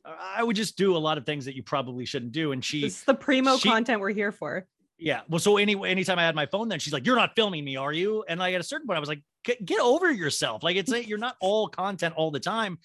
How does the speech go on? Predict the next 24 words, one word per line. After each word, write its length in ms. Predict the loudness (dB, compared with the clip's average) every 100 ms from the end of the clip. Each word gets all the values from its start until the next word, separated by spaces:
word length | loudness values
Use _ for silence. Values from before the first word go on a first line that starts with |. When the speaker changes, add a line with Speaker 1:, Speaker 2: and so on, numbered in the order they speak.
| -8 -10 _ -4
Speaker 1:
Uh, 140 | -2 0
you're 100 | 0
not 240 | -2 2
that 220 | 0 0
good, 260 | -2 -2 -2
Mom. 220 | -6 -4
But, 220 | -4 -4 -10 -20 -10 0
uh, 380 | 2 2 0 -2
she 200 | -2 -2
<laughs> 0 |
also 520 | -2 -4 -12 -6 -4
said, 440 | -4 -2 0 0 -2
uh, 260 | -6 -8 -8 0 2 4
what 100 | 4
was 140 | 4
it? 80 | 4
Speaker 2:
<laughs> 0 |
Speaker 1:
That's, 280 | 2 0 -8 -12
she, 300 | -8 -2 -2
on 160 | 0 0
Instagram, 560 | 0 -2 -2 0 -2 -4
she'll 360 | -2 -2 -2
go, 280 | -4 -4 -4
um, 300 | -4 -8 -12